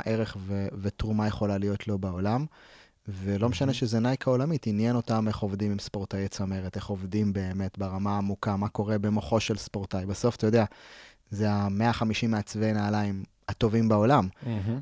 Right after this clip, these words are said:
Speaker 1: וזה עניין אותם נורא, וזה עניין אותם נורא לחקור את עצמם. אז היה לי ח-, הייתה לי חוויה מטורפת,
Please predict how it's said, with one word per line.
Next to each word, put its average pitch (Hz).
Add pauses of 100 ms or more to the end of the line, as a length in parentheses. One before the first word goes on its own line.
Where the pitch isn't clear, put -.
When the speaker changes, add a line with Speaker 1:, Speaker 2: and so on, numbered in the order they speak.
Speaker 1:
וזה 101
עניין 101
אותם 110
נורא, 104
וזה 92
עניין 101
אותם 104
נורא 101
לחקור 101
את -
עצמם. 104 (420)
אז 98
היה 98
לי 175
ח-, -
הייתה 110
לי 135
חוויה 113
מטורפת, 113